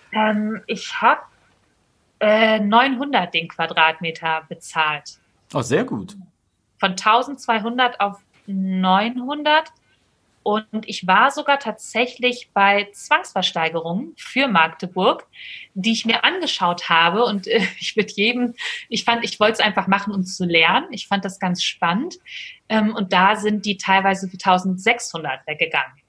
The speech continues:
Speaker 1: die kleinen Wohnungen, weil vollkommen überhitzt, vollkommen emotional und du da über Marktwert kaufst.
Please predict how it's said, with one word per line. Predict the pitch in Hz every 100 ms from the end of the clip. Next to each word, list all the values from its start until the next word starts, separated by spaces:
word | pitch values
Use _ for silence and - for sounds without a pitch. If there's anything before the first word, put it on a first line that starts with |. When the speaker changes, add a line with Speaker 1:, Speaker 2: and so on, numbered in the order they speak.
| _
Speaker 1:
die | 175
kleinen | - 160 160 160
Wohnungen, | 170 180 196 185 165
weil | 170 175 202 254 320 - _ _ _
vollkommen | - - - 214 277 - 247
überhitzt, | 202 180 170 277 - - - - _ _ _
vollkommen | - - 208 262 302 269 240
emotional | 220 240 233 - 185 175 175 196 254 - _ _ _ _ _ _
und | 240 233
du | 233
da | 214 214 208 -
über | 240 277 285 277 277 - -
Marktwert | 196 190 202 233 - 208 214 208 - - _ _ -
kaufst. | - 165 - - -